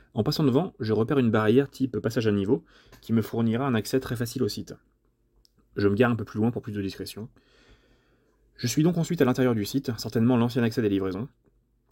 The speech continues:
Je passe sous un premier grillage, puis dans un trou, dans un deuxième.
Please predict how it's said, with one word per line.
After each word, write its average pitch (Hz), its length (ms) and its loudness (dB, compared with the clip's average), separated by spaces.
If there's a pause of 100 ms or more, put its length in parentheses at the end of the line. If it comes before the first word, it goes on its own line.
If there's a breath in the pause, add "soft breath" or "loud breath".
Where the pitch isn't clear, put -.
(120)
Je 107 160 2
passe 151 180 2
sous 110 140 -2
un 104 60 4
premier 127 220 2
grillage, 107 440 2 (260)
puis - 120 -6
dans 117 120 4
un 104 60 -2
trou, 113 240 -6 (480)
dans 107 180 -2
un 113 60 0
deuxième. 95 380 -2